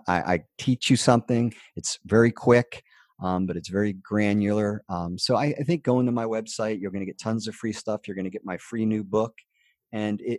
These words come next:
if you like getting little shots of, of information in business, totally business stuff,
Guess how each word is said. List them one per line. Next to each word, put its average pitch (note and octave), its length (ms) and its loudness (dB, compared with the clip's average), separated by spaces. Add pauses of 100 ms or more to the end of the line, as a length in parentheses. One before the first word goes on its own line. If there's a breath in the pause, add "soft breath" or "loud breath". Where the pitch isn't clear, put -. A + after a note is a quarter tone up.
if G#2+ 180 -6
you A2+ 100 -4
like A#2 280 0
getting A#2+ 340 2
little A#2+ 160 -2
shots A#2+ 500 -2
of, F#2+ 180 -10 (100)
of G2 140 -8
information A2 800 -2 (320 soft breath)
in G2 140 -4
business, A2 480 -2
totally A#2 480 2
business A2 420 -2
stuff, A#2 400 -2